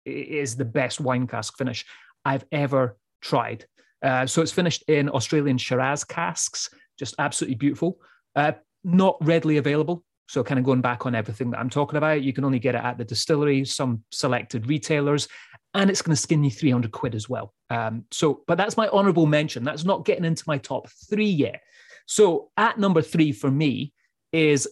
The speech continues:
Glenelg twelve, just straight off Glenelg twelve-year-old. Um, no special release on this one, just the, the one you can buy at the supermarket, at the stores for forty pounds, which you can't go wrong with. Um, you know, I was lucky enough to go up to Glenelg last year,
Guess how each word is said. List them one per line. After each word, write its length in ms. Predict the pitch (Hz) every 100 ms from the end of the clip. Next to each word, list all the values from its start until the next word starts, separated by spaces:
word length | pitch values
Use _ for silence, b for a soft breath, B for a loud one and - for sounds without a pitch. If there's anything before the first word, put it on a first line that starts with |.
| -
Glenelg 540 | 156 151 160 160 139
twelve, 420 | - 127 117 110
just 320 | - 143 120
straight 320 | - - 165 147
off 260 | 135 123 - _ -
Glenelg 460 | 151 143 139 -
twelve-year-old. 640 | 127 175 156 151 151 147 135 b b b -
Um, 460 | 123 127 120 131 -
no 280 | 151 143
special 360 | 135 - 131 139
release 280 | 127 135 127
on 140 | 143 135
this 180 | 127
one, 140 | 143 127
just 220 | 120 -
the, 100 | 127
the 140 | 123
one 180 | 117 170
you 80 | 180
can 200 | 165 147
buy 340 | 131 127 127 135 b b _ _
at 240 | 175 185 - _ _ _
the 60 | 147
supermarket, 760 | - 185 151 143 139 - 139 143
at 120 | 156
the 60 |
stores 420 | - - 147 139 123 -
for 240 | - 120 -
forty 640 | - - 165 160 - 151 -
pounds, 400 | - 127 110 107
which 180 | - -
you 60 | 143
can't 240 | 165 139
go 100 | 131
wrong 240 | 127 127
with. 180 | 117 104 _ b b b
Um, 240 | 127 127 - -
you 160 | 202 151
know, 120 | 143
I 120 | 143
was 140 | 139
lucky 200 | 165 165
enough 160 | 156 147
to 80 | 151
go 120 | 151
up 80 | 135
to 100 | 139
Glenelg 460 | 139 135 139 135 151
last 400 | 139 135 - 147
year, 240 | 139 135